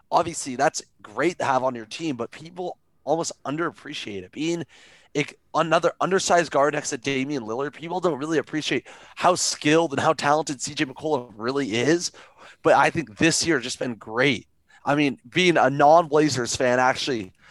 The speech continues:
not really liking the Blazers at all, and I'll say it one last time, I think Blazers fans are kind of annoying 'cause they got swept in the conference finals and people act like it was a big deal, but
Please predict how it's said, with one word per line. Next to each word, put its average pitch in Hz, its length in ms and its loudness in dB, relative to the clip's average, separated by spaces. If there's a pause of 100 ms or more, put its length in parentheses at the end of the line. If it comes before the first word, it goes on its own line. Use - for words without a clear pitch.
(160)
not 143 140 4
really 143 160 -2
liking 127 360 2
the 120 60 -2
Blazers 127 540 -2 (140)
at 123 180 4
all, 135 380 6
and 98 180 -4 (400)
I'll 131 100 4
say 160 180 2
it 139 80 6
one 139 180 2
last 131 240 2
time, 160 220 4
I 117 80 2
think 127 220 -8
Blazers 123 360 -4
fans 127 260 -2
are 110 80 -4
kind 135 260 -2
of 143 60 2
annoying 139 380 0
'cause 113 100 -12
they 127 80 0
got - 160 0
swept 127 400 -4
in 139 60 -8
the 131 60 -8
conference 135 380 -2
finals 147 500 -2
and 107 80 -14
people 131 240 0
act 135 200 4
like 123 120 -6
it 135 40 -6
was 135 120 -4
a 131 40 -6
big 131 180 -8
deal, 135 300 -4
but 214 380 8